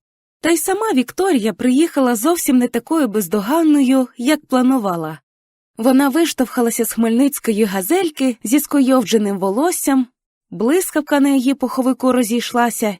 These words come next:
і дівчина ніяк не могла дати їй раду. Хтось залишив свій брудний відбиток на носку її чобота. Діставшись до кімнати гуртожитку, у яку її поселили організатори конференції, Вікторія привела себе до ладу.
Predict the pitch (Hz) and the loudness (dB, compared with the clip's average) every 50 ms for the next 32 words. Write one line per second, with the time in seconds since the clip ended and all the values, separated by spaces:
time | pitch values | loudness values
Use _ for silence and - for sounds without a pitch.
0 | _ _ _ 240 247 208 208 262 240 - - 247 240 240 226 240 254 269 262 214 | _ _ _ -6 -4 0 0 -2 -2 -2 -2 -2 0 0 2 2 2 2 2 0
1 | 214 185 180 - - 185 190 196 196 196 190 208 285 330 330 247 190 233 262 - | -2 -2 -4 -6 -8 -8 -6 -4 -4 -4 -2 0 0 0 0 2 0 0 0 0
2 | - 233 233 220 240 240 247 226 180 165 156 156 156 151 - _ _ _ _ _ | 0 -2 -2 0 0 0 0 0 -2 -4 -4 -6 -8 -8 -10 _ _ _ _ _
3 | _ _ _ _ _ - - 415 415 330 269 285 277 302 359 359 - - 240 202 | _ _ _ _ _ -6 -2 -2 -2 0 2 2 2 2 2 0 0 -2 -4 -4
4 | - - 277 302 254 208 254 254 202 220 277 320 302 233 233 196 185 202 302 349 | -2 0 0 0 2 2 0 -2 0 0 0 0 2 0 -2 -4 -2 -2 -2 -2
5 | 320 - 277 - 254 262 254 247 233 - - - - 302 294 262 240 269 262 - | 0 -2 -2 0 0 2 2 2 0 -2 -6 -4 -2 0 2 2 2 0 -2 -2
6 | - 233 190 170 139 170 165 - 170 151 131 - _ _ _ _ _ _ _ _ | -4 -6 -6 -6 -6 -8 -10 -10 -12 -12 -14 -16 _ _ _ _ _ _ _ _
7 | _ _ _ 214 220 269 247 - - 294 277 233 - 240 202 170 226 226 - 233 | _ _ _ -4 -2 -2 -2 0 0 -2 0 0 -2 -4 -2 0 -2 -2 -2 -2
8 | 226 240 254 254 254 - 214 185 175 185 180 - 320 370 330 311 285 - - 277 | 0 0 0 0 0 -2 -4 -4 -6 -8 -6 -4 -4 -2 -2 -2 -4 -4 -2 -2
9 | 269 254 247 - _ _ 269 277 269 269 262 262 - 269 262 220 226 214 196 233 | -2 -2 -4 -8 _ _ -2 0 0 0 0 0 0 0 0 0 0 -2 -2 -4
10 | 233 - 208 202 - - 220 226 233 226 214 202 - - 190 190 190 202 214 214 | -4 -4 -6 -6 -4 -2 0 2 2 2 2 0 -2 -4 -6 -6 -4 -4 -4 -4
11 | 208 170 214 208 190 - 190 190 180 - 185 175 160 - 208 214 269 330 349 339 | -4 -2 -4 -4 -4 -4 -6 -8 -6 -6 -8 -8 -6 -6 -4 -2 0 0 0 -2
12 | 320 - 294 285 277 262 - _ _ _ _ _ _ _ - 233 254 - - 392 | -2 -2 -2 -2 -2 -2 -4 _ _ _ _ _ _ _ -2 -2 -2 -2 -2 -2
13 | 415 392 370 339 262 - 247 247 220 214 220 214 240 269 262 - - 240 208 208 | 0 2 2 0 0 0 0 0 0 0 0 0 0 0 0 0 -2 -2 -2 -2
14 | 226 226 202 226 226 214 196 175 160 156 156 160 147 135 | -2 -2 0 0 0 0 -2 -4 -4 -6 -8 -10 -12 -14